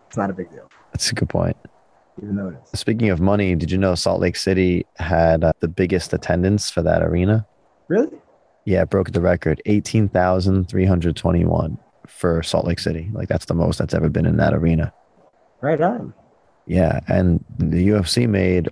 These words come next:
Speaker 2: almost five million on that gate. Like, it's, that's a lot of money for, they'll be back in Salt Lake City. Let's just put it like that.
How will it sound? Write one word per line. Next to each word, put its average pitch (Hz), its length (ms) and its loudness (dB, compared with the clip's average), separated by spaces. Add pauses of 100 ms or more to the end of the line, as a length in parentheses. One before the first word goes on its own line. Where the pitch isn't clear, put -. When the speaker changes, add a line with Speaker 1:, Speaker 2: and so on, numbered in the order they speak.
Speaker 2:
almost 95 380 0
five 82 380 -2
million 87 320 2
on 73 140 -2
that - 220 -4
gate. - 300 -4
Like, - 280 -4 (100)
it's, - 280 -8
that's 101 200 -2
a 107 60 2
lot 107 240 4
of 98 60 -2
money 101 260 2
for, 82 520 -2 (400)
they'll 123 140 2
be 147 100 4
back 139 240 2
in 120 80 0
Salt 107 240 0
Lake 101 140 0
City. 87 240 0
Let's 87 180 0
just 90 180 -6
put 87 120 -2
it 87 60 2
like 85 200 -2
that. - 260 -4